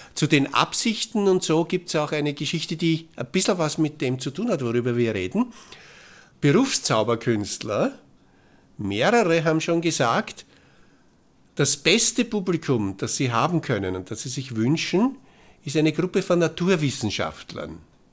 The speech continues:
Denn Naturwissenschaftler, die unterstellen niemanden Absichten,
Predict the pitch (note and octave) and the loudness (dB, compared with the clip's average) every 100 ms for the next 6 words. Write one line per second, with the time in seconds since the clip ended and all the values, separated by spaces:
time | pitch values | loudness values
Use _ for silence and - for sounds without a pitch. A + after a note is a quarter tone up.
0 | _ _ _ _ - - - - _ _ | _ _ _ _ -20 -20 -20 -20 _ _
1 | D3 D3+ D3 C3 C3 D#3 A3+ B3+ A#3 A3+ | 4 4 4 2 0 2 2 2 0 0
2 | G3+ D3+ C3+ - E3+ F3 A#3+ - - _ | 0 0 -2 -4 0 2 2 -2 -20 _
3 | _ _ _ - E3+ E3 E3+ - D3 E3+ | _ _ _ 2 2 4 2 2 2 2
4 | G3 F#3 F#3+ F#3+ F#3+ F#3+ - - - - | 4 4 4 2 2 -2 -2 -6 -2 0
5 | C3+ - - - C3+ | 0 -2 -6 0 0